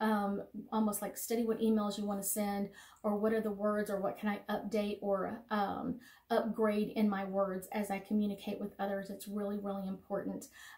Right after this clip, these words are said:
Um, one of the things I will link down below is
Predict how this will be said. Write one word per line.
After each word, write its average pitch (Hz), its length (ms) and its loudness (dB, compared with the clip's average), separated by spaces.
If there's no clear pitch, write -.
Um, 208 340 2
one 226 120 4
of 226 60 4
the 233 100 0
things 220 220 2
I 220 80 4
will 208 160 2
link 220 260 2
down 202 200 2
below 214 640 2
is 202 440 0